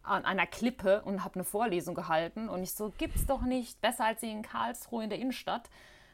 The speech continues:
Äh, ich hatte irgendwie hundert Mbits und ich hatte damals eine sim-Karte in Frankreich gekauft,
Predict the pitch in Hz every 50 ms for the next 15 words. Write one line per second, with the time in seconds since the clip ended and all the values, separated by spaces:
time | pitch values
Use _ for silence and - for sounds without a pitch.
0 | - - - 202 208 - 233 208 226 214 214 202 - 240 233 - - - - 190
1 | 226 220 262 262 262 - 202 208 208 208 - 208 202 - 208 185 - 190 202 208
2 | 214 208 202 - - 202 170 - 233 262 277 277 233 240 226 226 226 220 202 -
3 | - 185 202 233 233 233 254 233 233 - - 208 - 208 208 202 208 208 -